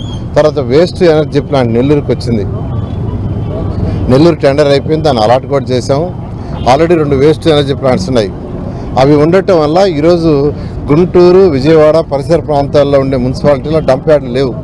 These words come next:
విశాఖపట్నం పరిసర ప్రాంతాల్లో ఉండే మున్సిపాలిటీలో అసలు డంప్ యార్డు లేవు. రెండు వేల పద్నాలుగు పంతొమ్మిదిలో శాంక్షన్ చేసిన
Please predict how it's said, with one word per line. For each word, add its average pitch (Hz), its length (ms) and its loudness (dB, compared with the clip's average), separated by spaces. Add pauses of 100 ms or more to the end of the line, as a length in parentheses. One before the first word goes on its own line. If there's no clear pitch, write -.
(1080)
విశాఖపట్నం 175 880 0 (280)
పరిసర 151 280 2
ప్రాంతాల్లో 147 540 0
ఉండే 139 220 -2
మున్సిపాలిటీలో 135 840 0 (400)
అసలు 135 240 -2
డంప్ 165 260 0
యార్డు 196 180 2
లేవు. 170 260 0 (880)
రెండు 123 180 2
వేల 185 160 4
పద్నాలుగు 160 500 0
పంతొమ్మిదిలో 160 460 0
శాంక్షన్ 143 460 -2
చేసిన 127 440 0